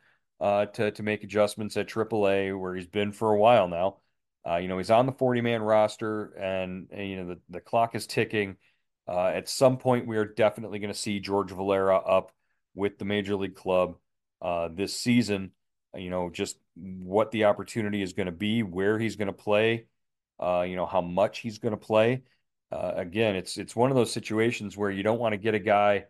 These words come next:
who, who you know is a good prospect and you know has the potential to be a,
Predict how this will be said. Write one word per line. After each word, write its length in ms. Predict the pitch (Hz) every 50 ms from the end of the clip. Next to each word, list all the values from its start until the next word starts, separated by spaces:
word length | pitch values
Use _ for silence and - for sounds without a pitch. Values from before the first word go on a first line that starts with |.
| _ _ _ _ _ _ _ _
who, 240 | - 113 107 117 -
who 100 | 117 117
you 140 | 113 113 110
know 320 | 110 110 120 127 147 147
is 100 | 143 123
a 40 | 117
good 240 | 107 107 123 123 104
prospect 540 | - - 117 120 120 117 - - 98 - -
and 100 | 95 95
you 80 | 98
know 200 | 101 110 120 123
has 240 | 120 120 123 120 110
the 60 | 110
potential 440 | 104 - - - 113 110 110 - 110
to 60 | 98
be 220 | 92 98 104 104 107
a, 200 | 104 98 95